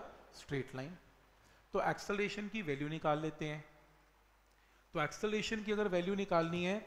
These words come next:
तो इसका टैन theta निकालें। तो ये बनाया मैंने इसका एक ट्रायंगल। तो इमेजिन करते हैं टैन theta क्या होगा, ये टेन है, ये फ़ोर है, तो ये कितना है? सिक्स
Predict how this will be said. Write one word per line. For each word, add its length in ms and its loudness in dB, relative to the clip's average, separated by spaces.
तो 60 -6
इसका 240 -4
टैन 200 2
theta 280 0
निकालें। 400 2
तो 60 -2
ये 340 2
बनाया 360 6
मैंने 280 2
इसका 200 0
एक 180 2
ट्रायंगल। 420 2
तो 80 6
इमेजिन 380 4
करते 220 2
हैं 140 2
टैन 200 2
theta 320 4
क्या 120 6
होगा, 200 6
ये 160 2
टेन 320 4
है, 120 4
ये 120 2
फ़ोर 340 4
है, 60 6
तो 120 0
ये 180 4
कितना 260 0
है? 80 2
सिक्स 420 -2